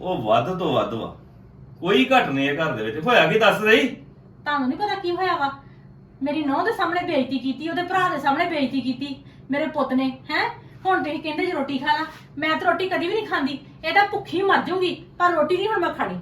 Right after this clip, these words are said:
Speaker 1: ਨਹੀਂ, ਗੱਲ ਕੋ ਤੂੰ ਵੀ ਚਵਲ ਕੀਤੀ ਹੋਣੀ ਤਾਂ ਹੀ ਆ, ਤਾਂ ਹੀ
Speaker 2: ਗੱਲਾਂ ਤਾਂ
Speaker 1: ਬੀਤੀ।
Speaker 2: ਹੋਈਆਂ ਜਾਣ ਤੋਂ, ਜਨਮ ਦਿਨ ਤੋਂ ਹੀ, ਹੋਰ ਮੈਂ ਕੀ ਕਿਹਾ ਕਿਸੇ ਨੂੰ?
Speaker 1: ਤੇ ਉਹਨਾਂ ਜਿੱਦ ਕੀਤੀ ਵੀ ਜਾਣਾ ਵਾ?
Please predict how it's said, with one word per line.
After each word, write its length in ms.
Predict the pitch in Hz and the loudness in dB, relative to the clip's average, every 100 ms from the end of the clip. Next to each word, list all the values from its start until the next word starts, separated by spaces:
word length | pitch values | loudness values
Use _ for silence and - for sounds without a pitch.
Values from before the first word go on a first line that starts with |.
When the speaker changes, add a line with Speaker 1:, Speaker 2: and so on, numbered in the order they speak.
| - | -6
Speaker 1:
ਨਹੀਂ, 160 | 165 160 | -2 6
ਗੱਲ 240 | 151 160 | 6 6
ਕੋ 80 | 175 | -2
ਤੂੰ 140 | 156 | -2
ਵੀ 120 | 190 | -2
ਚਵਲ 260 | 175 160 160 | 0 2 2
ਕੀਤੀ 260 | 151 131 180 | 0 0 0
ਹੋਣੀ 180 | 151 | 0
ਤਾਂ 240 | 160 151 143 | 0 0 0
ਹੀ 140 | 156 | -2
ਆ, 100 | 156 - - - - - - - - | -4 -8 -18 -20 -20 -20 -20 -14 -2
ਤਾਂ 140 | 135 | 2
ਹੀ 60 | - | 6
Speaker 2:
ਗੱਲਾਂ 200 | 339 311 | 6 6
ਤਾਂ 80 | |
Speaker 1:
ਬੀਤੀ। 100 | 359 | 6
Speaker 2:
ਹੋਈਆਂ 300 | 349 381 330 | 6 4 0
ਜਾਣ 240 | 285 277 240 | 2 2 0
ਤੋਂ, 140 | 269 | -2
ਜਨਮ 240 | 254 240 226 | -2 -2 -2
ਦਿਨ 160 | 240 | -2
ਤੋਂ 100 | 285 | -4
ਹੀ, 60 | 285 | -6
ਹੋਰ 460 | - - - 320 | -10 -16 -4 0
ਮੈਂ 160 | 285 240 | 0 0
ਕੀ 80 | - | -2
ਕਿਹਾ 200 | 359 359 | 0 2
ਕਿਸੇ 180 | 381 381 | 2 -2
ਨੂੰ? 180 | 349 | -4
Speaker 1:
ਤੇ 180 | - - | -10 -10
ਉਹਨਾਂ 260 | 170 165 185 | -2 2 4
ਜਿੱਦ 180 | 160 165 | 4 4
ਕੀਤੀ 240 | 165 196 | 2 0
ਵੀ 60 | 214 | 2
ਜਾਣਾ 220 | 220 220 | 2 2
ਵਾ? 120 | 226 | -2